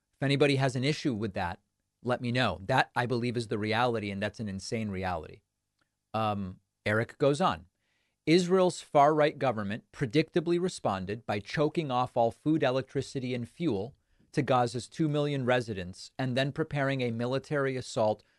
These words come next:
more untempered by concern for civilian casualties than ever before. That's true. And as progressives, we don't like that. We don't cheer that. We don't celebrate that.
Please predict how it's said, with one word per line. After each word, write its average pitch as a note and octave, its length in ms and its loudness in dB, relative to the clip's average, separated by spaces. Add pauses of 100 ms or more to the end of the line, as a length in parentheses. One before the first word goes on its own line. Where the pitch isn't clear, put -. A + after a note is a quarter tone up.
more C#3 420 4
untempered C#3 840 0
by A2+ 160 -4
concern B2 540 -6
for B2 120 -6
civilian A#2 520 -2
casualties A2 720 -6 (220)
than A#2 360 -2
ever C3+ 280 2
before. A2 480 -4 (840)
That's B2 200 0
true. G2+ 280 -4 (480)
And B2 140 -2
as A2+ 100 -4
progressives, C3 760 0 (400)
we C3+ 140 2
don't C#3+ 200 2
like C3+ 240 0
that. F2 220 -4
We B2+ 140 -2
don't C3+ 200 -2
cheer C#3+ 320 4
that. G2 200 -2
We A#2 100 -6
don't A#2+ 200 -6
celebrate G#2 640 -2
that. E2+ 200 -10